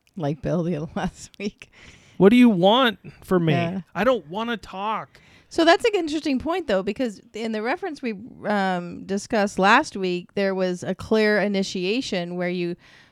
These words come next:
Speaker 1: where you would have a chance to kinda set an expectation of, "Hey, I'm busy, what's up?" What do you do when it's an off-the-cuff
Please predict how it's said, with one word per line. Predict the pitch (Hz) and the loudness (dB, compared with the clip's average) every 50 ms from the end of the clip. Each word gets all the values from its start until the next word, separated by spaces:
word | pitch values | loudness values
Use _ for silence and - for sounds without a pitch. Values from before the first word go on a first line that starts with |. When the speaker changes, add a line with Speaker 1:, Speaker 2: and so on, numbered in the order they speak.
| _ _ | _ _
Speaker 1:
where | - 190 190 185 185 | -2 2 2 2 2
you | 185 185 190 190 190 | 2 2 2 0 2
would | 185 190 190 | 2 0 0
have | 202 196 185 | 0 0 -2
a | 185 170 | -2 -4
chance | - - 208 196 196 185 185 - - | -4 -4 -2 -2 -2 -2 -4 -6 -10
to | - 190 | -10 -10
kinda | 175 - 196 175 170 175 | -8 -6 -6 -4 -4 -4
set | - - - 185 180 | -4 0 2 4 4
an | 185 180 180 | 4 4 2
expectation | 175 175 - - 165 160 - - 208 190 202 - - 190 165 | 2 0 2 0 0 0 2 2 4 4 4 2 0 0 0
of, | 151 147 151 | 0 0 2
"Hey, | 190 190 190 180 | 2 4 4 4
I'm | 175 175 170 | 4 4 4
busy, | 180 185 170 175 170 | 2 2 4 2 2
what's | 160 156 156 - - | 2 2 2 2 2
up?" | 185 170 139 - - - - - - _ _ _ | 2 2 2 0 -4 -14 -20 -20 -20 _ _ _
What | - 185 233 | 4 4 6
do | 370 | 8
you | 415 427 330 | 8 6 4
do | 202 170 202 226 262 269 247 202 | 4 2 2 2 4 4 4 4
when | 196 190 185 | 4 2 2
it's | 180 185 - | 0 -2 -4
an | 180 - - | -6 -4 0
off-the-cuff | - 160 170 208 214 - - 196 - - - 185 165 170 170 170 175 - _ _ | 2 4 4 4 2 -2 -6 -8 -6 -4 0 2 2 4 4 2 0 -2 _ _